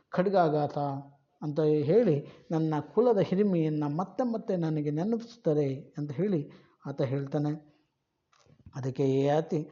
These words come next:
"ಅದ್ರಲ್ಲಿ ಕುಚೇಷ್ಟೆ ಮಾಡೋದೇನಿದೆಯಪ್ಪ? ನಾನು ಅಲ್ಲಿ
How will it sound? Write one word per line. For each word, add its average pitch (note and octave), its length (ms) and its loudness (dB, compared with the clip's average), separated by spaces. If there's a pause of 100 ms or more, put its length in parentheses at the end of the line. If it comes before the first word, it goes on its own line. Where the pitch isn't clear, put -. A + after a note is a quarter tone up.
(280)
"ಅದ್ರಲ್ಲಿ A#3+ 640 0
ಕುಚೇಷ್ಟೆ A#3+ 560 -4
ಮಾಡೋದೇನಿದೆಯಪ್ಪ? C3+ 840 -2 (640)
ನಾನು A3 320 -2
ಅಲ್ಲಿ F#3 200 0